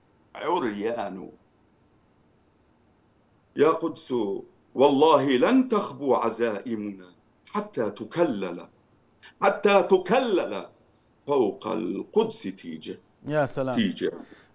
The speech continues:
Speaker 2: دعنا فقط نجري تعديلاً بسيطاً ونقول: يا قدس فلتأمن التمكين من عرب،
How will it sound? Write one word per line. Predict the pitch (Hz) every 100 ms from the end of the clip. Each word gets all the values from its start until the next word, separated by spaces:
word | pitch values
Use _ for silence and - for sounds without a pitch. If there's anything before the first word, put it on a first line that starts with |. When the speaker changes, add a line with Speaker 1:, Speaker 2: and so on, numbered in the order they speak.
| -
Speaker 2:
دعنا | 208 214 208
فقط | - 220 233 226 214
نجري | 202 214 208 208
تعديلاً | 202 196 180 208 202
بسيطاً | 190 180 - 214 196
ونقول: | 190 185 180 - 196 196
يا | 190
قدس | 180 208 196 -
فلتأمن | 180 202 185 - 226 190 190 190
التمكين | 185 - 185 160 202 196 190
من | 185 175
عرب، | 180 196 180 180 175 151